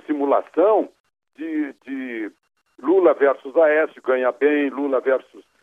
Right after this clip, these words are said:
Marina ganha bem, Lula versus, ah, ah, Dória ganha bem, ah, Lula versus Alckmin ganha bem, versus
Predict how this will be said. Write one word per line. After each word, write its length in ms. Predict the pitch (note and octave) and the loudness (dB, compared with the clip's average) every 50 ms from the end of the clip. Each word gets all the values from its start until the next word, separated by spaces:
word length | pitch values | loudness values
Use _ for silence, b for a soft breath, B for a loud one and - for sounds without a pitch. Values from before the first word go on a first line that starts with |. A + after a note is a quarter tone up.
| _ _ | _ _
Marina 440 | - B2+ B2+ A#2+ B2+ C#3 C3+ B2+ A#2 | -2 -2 -2 -2 -2 -4 -4 -4 -2
ganha 280 | G#2 A#2+ B2 B2+ C3 C3+ | 0 0 0 0 0 -2
bem, 340 | C3+ - C3 C3+ C#3 C3 | 0 0 0 0 0 -4
Lula 300 | A#2+ A2 C3 C3+ B2+ A#2+ | -4 -4 -4 -2 -2 -2
versus, 420 | G#2+ A#2 B2 A#2+ - - - G#2 - _ _ _ _ _ _ _ - | 0 0 0 -2 -2 -6 -18 -20 -20 _ _ _ _ _ _ _ -10
ah, 180 | - A#2+ A2+ - - | -8 -8 -6 -6 -6
ah, 320 | A2 G#2+ - - G#2 G2 - - | -6 -6 -6 -8 -10 -8 -2 4
Dória 480 | C3+ C3+ C#3+ C#3+ C#3+ C#3 B2+ B2 A#2+ | 6 6 8 6 6 4 2 0 -2
ganha 280 | A2 - A#2+ A#2 A2+ G2+ | -2 -2 -4 -4 -6 -6
bem, 540 | - - B2 C#3+ D3 D3 C#3+ C#3 B2+ G#2+ - _ _ _ _ _ - | -4 -2 -2 0 0 0 0 -2 -4 -8 -12 _ _ _ _ _ -8
ah, 500 | - B2 B2 A#2+ A#2 A2+ G#2+ A2 G#2+ A2+ A2+ | -4 -2 -2 0 0 -2 -2 -4 -6 -8 -10
Lula 560 | A2+ A#2+ C#3+ D3+ D#3 D3+ D3 C#3+ C#3 C3 B2 | -8 -4 -2 0 0 2 2 4 4 2 2
versus 480 | A2+ C3 C3+ C3 B2 - - A2+ G2+ - | 0 0 0 0 0 -4 -10 -10 -4 0
Alckmin 560 | B2+ C3 C#3 C3+ B2 - - A2+ A2+ A2+ A2 G#2+ | 2 4 4 4 2 -2 -8 -12 -10 -10 -6 -2
ganha 280 | A2 A#2+ B2 A2+ G2 | 0 0 0 0 -2
bem, 320 | - - C3+ D3 D3+ C#3+ B2+ | -2 0 0 0 0 0 0
versus 360 | A2+ A2+ A#2+ - - - | 0 0 -2 -2 -4 -14